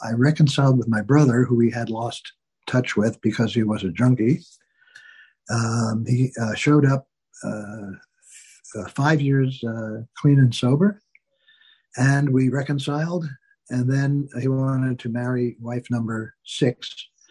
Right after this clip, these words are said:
We have other compulsions in my family. And it was in New York,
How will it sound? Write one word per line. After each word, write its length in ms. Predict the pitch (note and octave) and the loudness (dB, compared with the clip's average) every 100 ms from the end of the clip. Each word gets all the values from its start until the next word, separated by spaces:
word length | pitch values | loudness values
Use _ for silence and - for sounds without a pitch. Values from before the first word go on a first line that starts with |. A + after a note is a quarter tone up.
| - _ B2 | -20 _ 0
We 60 | |
have 160 | B2 G2+ - | 0 0 0
other 400 | B2+ A#2+ A#2+ - | 2 2 0 -4
compulsions 560 | A#2+ A2 A2+ - G#2 - | -6 -4 -6 -4 -4 0
in 100 | G2+ | 0
my 160 | G2 | -2
family. 500 | G2 A#2 B2+ F3+ F#3 - _ _ _ _ - - _ _ - | -2 -2 2 0 0 -6 _ _ _ _ -20 -20 _ _ -4
And 480 | C3+ C3+ C3 C3+ B2+ - C3+ | 0 2 4 2 0 -4 -4
it 100 | B2+ | 0
was 120 | C3 | 2
in 80 | C3+ | 2
New 100 | C3+ | 4
York, 260 | C#3+ D#3 | 2 0